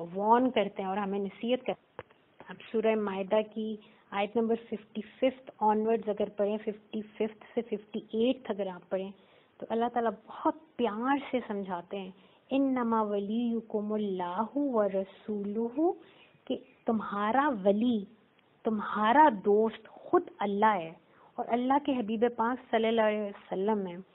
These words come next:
"वल्लज़ीना आमनू", और वो मोमिन लोग, "अल्लज़ीना युकीमूना सलाता", जो सिर्फ नाम के मुसलमान नहीं, बल्कि ये वो ईमान वाले हैं जो निज़ाम सलात को, यानी कि अपने अंदर रहमत का निज़ाम कायम करते हैं, अल्लाह से जुड़े हुए हैं, अल्लाह की नमाज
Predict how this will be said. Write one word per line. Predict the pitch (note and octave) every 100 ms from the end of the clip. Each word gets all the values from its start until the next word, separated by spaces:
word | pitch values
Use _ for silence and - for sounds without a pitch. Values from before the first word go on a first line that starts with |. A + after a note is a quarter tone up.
| - - -
"वल्लज़ीना | B3 C4 B3+ A3 B3 A#3+ A3 F#3+ G#3+
आमनू", | A#3 A3 G#3+ A3+ B3 A3 -
और | A#3+ G#3 F3+
वो | A3+ D#4
मोमिन | F4+ B3 A#3 A#3 B3 G#3
लोग, | F#3+ F#3 B3 G3+
"अल्लज़ीना | G#3+ G#3+ A3 G#3 A3+ A3+
युकीमूना | G#3+ G#3+ G#3+ G#3 G3+ G3+
सलाता", | - G3+ F#3 F3 F3 A#3 A3 - _ -
जो |
सिर्फ | B3+ - E4+ E4+
नाम | G#3+ G3+ B3
के | C4
मुसलमान | C4+ B3 B3 A#3 A3+
नहीं, | C4 C#4
बल्कि | A3 A3 C4+
ये | C4
वो | G#3 B3+ C4+
ईमान | A#3+ A3 G#3 G#3
वाले | F#3+ G3 A3+
हैं | C4 - - _ -
जो | F#3+ C4
निज़ाम | C4 A3 F#3+ G#3 G#3+ B3 C4+ C#4+ - _ _ - -
सलात | A3+ G#3 G3+ G#3+ A#3
को, | - A3
यानी | G#3 G#3 A3
कि | A#3+ A#3
अपने | A3 - B3
अंदर | A3+ A3 G#3+
रहमत | G3+ G#3+ G3+ C4 C#4+ -
का | B3
निज़ाम | A3+ F#3+ G3 G#3
कायम | G#3+ F#3+ F#3+
करते | F#3 F#3 - G#3+
हैं, |
अल्लाह | G3+ G#3+ A#3+
से | -
जुड़े | F#3+ E3+ G3+ A#3
हुए | A3+
हैं, | G3+
अल्लाह | G3 G#3+
की | A3+ A3+
नमाज | G#3+ F#3 G3+